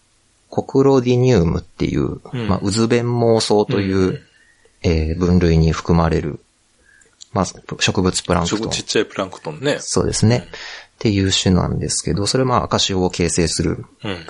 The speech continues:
Speaker 1: 種なんですけど、
Speaker 2: うん。
Speaker 1: まあ、その、正直世界中で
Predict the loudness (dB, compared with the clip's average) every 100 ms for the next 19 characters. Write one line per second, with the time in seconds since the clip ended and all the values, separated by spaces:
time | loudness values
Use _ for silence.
0 | 0 2 2 0 -2 -4 -2 0 -2 -6
1 | -10 _ -16 -10 -8 -4 0 0 0 0
2 | -2 -2 -4